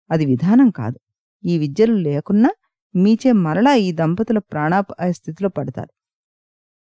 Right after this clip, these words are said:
అందుకే ఈ విద్యను ధారపోశాను. ఇక సెలవు, నేను బయలుదేరతాను," అంటూ సిద్ధపడ్డాడు. రాజు రామన్నకి ఇంద్రసేనుడు, రత్నాంగి వీళ్ళంతా కూడాను చేతులు జోడించి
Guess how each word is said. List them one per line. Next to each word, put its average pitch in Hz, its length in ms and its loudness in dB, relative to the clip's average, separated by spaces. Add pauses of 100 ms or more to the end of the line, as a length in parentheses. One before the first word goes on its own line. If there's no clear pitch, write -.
(260)
అందుకే 160 340 0
ఈ 180 220 -2
విద్యను 165 360 0
ధారపోశాను. 120 580 -6 (140)
ఇక 170 160 -6
సెలవు, 147 340 -2 (240)
నేను 156 160 2
బయలుదేరతాను," 139 680 -4 (100)
అంటూ 160 240 -4
సిద్ధపడ్డాడు. - 640 -12 (400)
రాజు 147 360 -4 (580)
రామన్నకి 156 640 -2 (720)
ఇంద్రసేనుడు, 175 640 0
రత్నాంగి 151 680 -2 (100)
వీళ్ళంతా 156 380 -4
కూడాను 170 380 0 (680)
చేతులు 196 280 0
జోడించి 156 500 -4